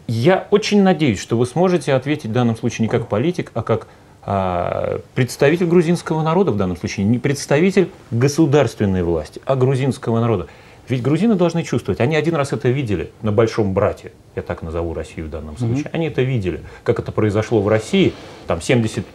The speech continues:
Speaker 1: девяносто, э, семьдесят, восемьдесят лет назад. Почему они не видят сейчас? Есть явный, э, политический заказчик С Ш А, для которого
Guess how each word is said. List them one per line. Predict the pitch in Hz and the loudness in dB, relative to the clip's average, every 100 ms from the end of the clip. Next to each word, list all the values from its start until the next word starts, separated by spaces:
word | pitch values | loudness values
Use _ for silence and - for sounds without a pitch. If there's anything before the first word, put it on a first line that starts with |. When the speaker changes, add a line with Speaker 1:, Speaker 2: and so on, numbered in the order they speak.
| - | -10
Speaker 1:
девяносто, | 90 87 107 117 110 - | -8 0 4 4 4 2
э, | 104 98 | 2 2
семьдесят, | - 127 - 117 | 2 0 0 0
восемьдесят | 110 104 101 | 0 0 0
лет | 95 110 | -2 0
назад. | 107 92 - - - - - - - - - | 0 0 -6 -18 -20 -20 -20 -20 -20 -20 -8
Почему | 123 127 | -4 0
они | 123 120 | 2 2
не | 117 | 2
видят | 95 87 | 0 -6
сейчас? | - - - - - - - - - - - | -6 -4 -4 -6 -20 -20 -20 -20 -18 -8 0
Есть | 110 170 - - | 4 4 2 -2
явный, | 113 123 170 131 127 98 - - - _ | 2 4 4 4 2 0 -4 -20 -20 _
э, | - 104 95 - | 0 2 2 2
политический | 131 135 170 127 - 117 | 0 0 -4 -6 -2 0
заказчик | 110 131 - 92 - - | 2 2 0 0 -4 -10
С | - | -6
Ш | 110 131 90 | -2 2 0
А, | |
для | 85 92 | 0 -2
которого | 120 117 127 120 117 | -2 2 4 6 4